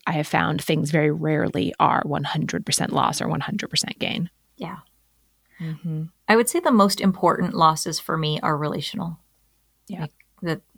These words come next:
Speaker 2: that they are the opportunities to be close with people that I would rather enjoy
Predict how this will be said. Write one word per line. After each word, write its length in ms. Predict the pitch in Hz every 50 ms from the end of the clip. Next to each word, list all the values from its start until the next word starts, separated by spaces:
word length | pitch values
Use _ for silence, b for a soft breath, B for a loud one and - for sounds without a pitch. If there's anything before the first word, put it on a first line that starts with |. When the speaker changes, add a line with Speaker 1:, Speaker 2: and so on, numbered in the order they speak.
| _ _ -
Speaker 2:
that 220 | 170 160 151 -
they 180 | 170 165 160 151
are 540 | - 160 156 156 151 151 151 151 - - _ _ _ _ _ _ _ _ _ - 165 151 -
the 140 | 175 165 165
opportunities 880 | - 165 160 156 - 170 170 - - 175 170 165 165 160 160 175 170 - -
to 120 | - 175
be 160 | - 160 160
close 360 | - - 160 156 156 151 -
with 140 | - 165 165
people 380 | - 165 156 156 - 160 151 147
that 200 | 151 156 151 -
I 140 | 156 170 160
would 320 | 160 165 - 165 156 160
rather 680 | 170 160 160 160 165 151 165 156 151 147 156 156 156 - _ _ _ _ _ _ _ _ _ _ _ _ _ _ _ _ _ _ _ _ _ _ _ -
enjoy 840 | 170 160 156 147 - - 160 156 151 151 151 151 151 147 151 151 147